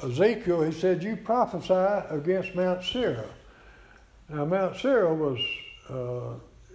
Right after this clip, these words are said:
if you follow it down, it was the mountain or the mountains of Edom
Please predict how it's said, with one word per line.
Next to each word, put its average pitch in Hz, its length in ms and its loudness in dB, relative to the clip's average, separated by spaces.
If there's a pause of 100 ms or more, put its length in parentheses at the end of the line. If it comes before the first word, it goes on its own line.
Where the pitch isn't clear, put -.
(160)
if 147 200 -4
you 143 80 0
follow 156 460 6
it 156 120 0
down, 190 460 4
it 190 200 2
was 175 360 2
the 143 360 0 (880)
mountain 175 800 2 (320)
or 131 380 2 (220)
the 127 80 -4
mountains 165 680 2 (800)
of 127 420 -2 (380)
Edom 151 520 0